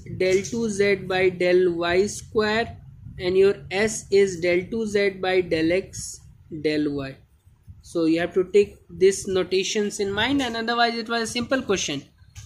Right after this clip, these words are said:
Differentiate with respect to x, get a equation. Differentiate with respect to y, get a equation.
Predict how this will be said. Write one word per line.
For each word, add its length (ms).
Differentiate 560
with 200
respect 380
to 80
x, 260
get 240
a 40
equation. 500
Differentiate 580
with 200
respect 360
to 60
y, 140
get 220
a 60
equation. 520